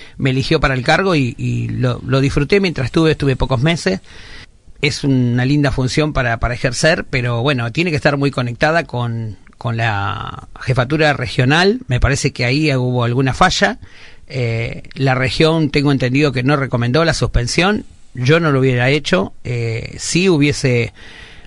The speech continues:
buscado acciones para hacer directamente con las familias. Eh, tengo entendido que muchas familias están enojadas y tienen razón. Eh, así que bueno, podría haber habido un acompañamiento en determinadas escuelas donde pudo haber, eh, esta, estas,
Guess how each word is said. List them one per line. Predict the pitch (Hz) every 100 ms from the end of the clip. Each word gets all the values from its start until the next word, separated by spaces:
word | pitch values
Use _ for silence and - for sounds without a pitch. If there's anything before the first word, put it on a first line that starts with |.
| - -
buscado | 131 - 156 151 151 139 131 120 113 110
acciones | 117 123 - 160 160 -
para | 117 123
hacer | - 147 139
directamente | 123 127 127 131 127 120
con | 113
las | 113 -
familias. | 131 175 185 185 185 202 - -
Eh, | 123 117 117 - - - - - -
tengo | 156 151
entendido | 135 135 156
que | 135
muchas | 143 139
familias | 127 131 135
están | 117 131 127
enojadas | 120 - 147 156 147
y | 120 117 113
tienen | - 123 123
razón. | 120 - 175 190 220 - - - - - - - 120
Eh, | 120 113 110 - -
así | - -
que | 131
bueno, | 139 131
podría | 113 143 156 180
haber | 160
habido | 156 151 156 156
un | 143 135
acompañamiento | 127 127 123 123 123 127 143 156 160 143 139 131 117
en | 117 113
determinadas | 113 117 120 131 156 151 -
escuelas | 117 160 170 143
donde | 120 120 117
pudo | 139 135 127 113 107 -
haber, | 120 127 120
eh, | 123 123 135 - - -
esta, | - 117
estas, | 135 - 117